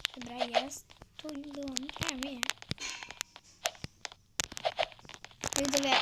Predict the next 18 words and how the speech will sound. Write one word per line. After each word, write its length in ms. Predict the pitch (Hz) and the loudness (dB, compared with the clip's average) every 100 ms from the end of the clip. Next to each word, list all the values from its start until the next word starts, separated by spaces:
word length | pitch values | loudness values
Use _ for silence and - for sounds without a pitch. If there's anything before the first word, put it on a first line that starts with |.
| - | 6
widzicie, 420 | 262 262 277 247 | 4 2 0 -2
to 120 | - | -2
jest 100 | 269 | -4
takie 240 | - 247 - | -2 -4 -4
trudne. 400 | - 262 254 254 - - - - - - - | -6 -4 0 0 0 -4 -12 -16 -16 -16 -8
A 320 | 269 311 453 | -2 -2 -2
za 80 | 339 | -4
chwilę 220 | 320 320 349 - | -6 -6 -4 -2
będzie 220 | 294 285 | -2 -2
nowa 260 | 277 294 277 247 | -2 -2 4 4
mapka 260 | - - | 4 -6
i 120 | 392 277 | -4 -2
będziemy 360 | 277 302 311 | -2 0 0
my 200 | 339 370 | 0 -2
wszyscy 440 | 453 262 - - 226 | -2 -6 -6 -8 -10
grać. 320 | 233 349 - - - - - - - - - - | -6 -6 -8 -10 -12 -16 -20 -16 -16 -16 -20 -14
Więc 280 | 294 - - | -14 -12 -10
no. 80 | 254 | -8